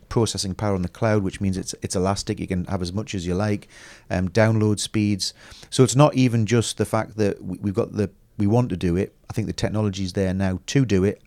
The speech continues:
and it's cheap. So now we can put models, um, huge models,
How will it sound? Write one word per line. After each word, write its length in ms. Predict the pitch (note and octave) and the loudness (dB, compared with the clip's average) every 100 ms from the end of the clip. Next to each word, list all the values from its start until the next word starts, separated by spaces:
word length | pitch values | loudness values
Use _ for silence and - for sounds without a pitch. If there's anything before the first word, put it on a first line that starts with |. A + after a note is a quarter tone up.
| - | -4
and 160 | G#2 | -2
it's 140 | F#2 - | -2 -6
cheap. 340 | - B2 - - _ - - - | -8 -8 -10 -20 _ -20 -20 -6
So 140 | G#2 | -2
now 240 | G2+ A#2 G2+ | 2 2 2
we 160 | G#2+ | 0
can 380 | - G#2 F#2+ F#2 _ - _ - | -2 -2 -2 -4 _ -20 _ -4
put 240 | B2 - | -2 -2
models, 640 | G#2 A2 G#2 F#2 - - _ _ | -2 0 0 -2 -4 -10 _ _
um, 180 | F#2+ F#2 | -8 -6
huge 460 | - - C3+ B2 G2 | -8 -2 0 0 0
models, 540 | G#2+ G2 F#2+ F2+ - | -2 0 -2 -4 -14